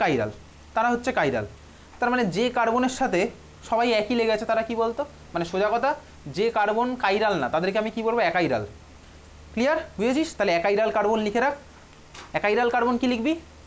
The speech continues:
Those who are not chiral, যে কাইরাল না সেই হবে অ্যাকাইরাল। অ্যাকাইরালের মানে কিন্তু এই নয় যে তার সাথে চারজন same লেগে থাকবে, এটা কিন্তু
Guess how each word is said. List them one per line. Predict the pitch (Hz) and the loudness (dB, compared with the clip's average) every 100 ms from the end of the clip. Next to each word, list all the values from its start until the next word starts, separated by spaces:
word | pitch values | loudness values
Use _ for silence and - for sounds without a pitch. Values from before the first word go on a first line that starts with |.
| - - - - - - 151 | -20 -20 -20 -20 -20 -10 0
Those | 247 170 156 | 0 0 0
who | 196 | 2
are | 220 226 | 2 2
not | 226 | 0
chiral, | 190 175 120 104 - - - 135 | 2 2 2 -2 -8 -16 -10 -2
যে | 254 220 | 0 2
কাইরাল | 214 208 247 254 | 2 2 2 2
না | 269 | 0
সেই | 247 233 | 2 2
হবে | 233 214 | 4 2
অ্যাকাইরাল। | 180 156 120 104 - - - - - - - | 2 0 0 -4 -10 -20 -20 -20 -20 -12 -4
অ্যাকাইরালের | 185 226 247 262 262 254 | 0 2 2 2 2 2
মানে | 247 | 2
কিন্তু | 262 254 269 | 2 2 2
এই | 254 262 | 2 2
নয় | 254 214 | 2 2
যে | 226 | 2
তার | 208 | 0
সাথে | 240 240 190 | 0 0 2
চারজন | 196 185 240 233 | 0 2 0 0
same | 233 196 | 0 2
লেগে | 143 143 | 0 0
থাকবে, | 110 107 - - - - - - - 190 | -4 -8 -18 -20 -20 -20 -20 -20 -8 -4
এটা | 262 | 0
কিন্তু | 233 | 0